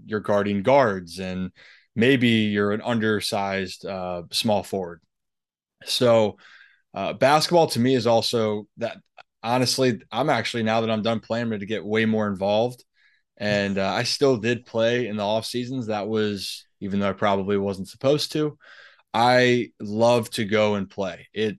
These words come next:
it was kind of like a safe space for me in the sense where,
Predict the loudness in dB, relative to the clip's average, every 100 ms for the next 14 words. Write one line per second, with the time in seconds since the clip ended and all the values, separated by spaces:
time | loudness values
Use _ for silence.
0 | -4 -4 0 2 2 2 -2 -6 -10 _
1 | _ _ _ _ _ _ -2 0 2 2
2 | 0 -6 -6 -2 -2 2 2 0 -4 -6
3 | -6 -10 -10 -10 -12 -6 -6 -2 -2 -2
4 | -2 0 0 -2